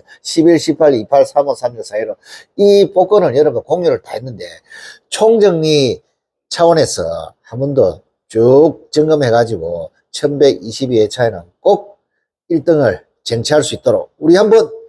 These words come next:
자, 지금부터 들어가겠습니다. 두 번째, 천백이십이 회차 로또 착한 열차 동행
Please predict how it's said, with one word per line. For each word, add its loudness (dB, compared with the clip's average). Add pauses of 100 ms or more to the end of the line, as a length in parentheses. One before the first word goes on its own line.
(280)
자, -4
지금부터 0
들어가겠습니다. 0
두 -12
번째, 0 (2500)
천백이십이 0
회차 0 (280)
로또 -2
착한 -6
열차 0
동행 -2